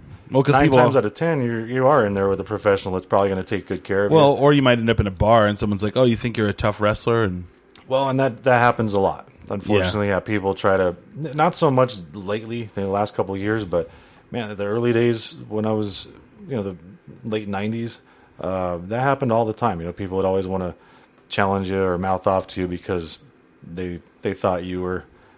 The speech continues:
Speaker 2: you know, this big, tough wrestler and they wanted to see what you were made of.
Speaker 1: Right.
Speaker 2: Um, so, yeah, you never know. It, and, and the crowd gets crazy. Sometimes
Speaker 1: Yeah.
Speaker 2: it's the crowd that's more dangerous than the, than the guy in the ring.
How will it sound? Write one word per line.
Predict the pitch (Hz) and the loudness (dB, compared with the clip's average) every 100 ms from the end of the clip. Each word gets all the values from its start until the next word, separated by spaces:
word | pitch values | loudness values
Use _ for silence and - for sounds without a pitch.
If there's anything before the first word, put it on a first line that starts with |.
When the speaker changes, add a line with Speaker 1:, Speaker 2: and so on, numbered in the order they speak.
| _ _ | _ _
Speaker 2:
you | |
know, | 78 | -14
this | 85 | -12
big, | 95 87 | -12 -14
tough | - 101 - | 0 0 2
wrestler | 98 95 95 95 | -2 -2 -4 -4
and | 95 | -4
they | |
wanted | 92 92 90 | -2 -4 -4
to | 90 | -8
see | - 98 | -6 -6
what | 90 87 | -4 -6
you | 95 | -6
were | 98 | -6
made | 87 82 | -6 -8
of. | 87 - - - - | -10 -12 -20 -20 -6
Speaker 1:
Right. | 107 98 98 - - - - | 0 0 0 -8 -20 -20 -12
Speaker 2:
Um, | 85 85 80 80 - - _ _ _ - | -8 -8 -8 -10 -14 -20 _ _ _ -10
so, | - | 0
yeah, | 110 | 2
you | 110 | 2
never | 117 113 110 | 2 2 2
know. | 120 - - - | 0 -2 -12 -10
It, | 87 87 76 | -8 -8 -10
and, | 98 90 85 92 | -10 -8 -10 -10
and | 98 | -10
the | |
crowd | 92 - 107 113 | -6 -2 0 0
gets | 107 110 - | -4 -6 -8
crazy. | - 127 120 90 - - - _ | -2 -2 -2 -8 -12 -20 -20 _
Sometimes | - 110 101 107 | -6 0 2 2
Speaker 1:
Yeah. | |
Speaker 2:
it's | 107 | 0
the | - | -4
crowd | 92 113 117 | 2 4 4
that's | 101 | 0
more | 98 98 | -2 -2
dangerous | 95 101 98 101 - | -2 -4 -4 -8 -4
than | 98 | -4
the, | 92 92 - - _ _ - | -2 -4 -8 -20 _ _ -10
than | 92 | -8
the | |
guy | 90 95 95 | -2 -2 -2
in | |
the | 92 | -2
ring. | 95 104 | -4 -4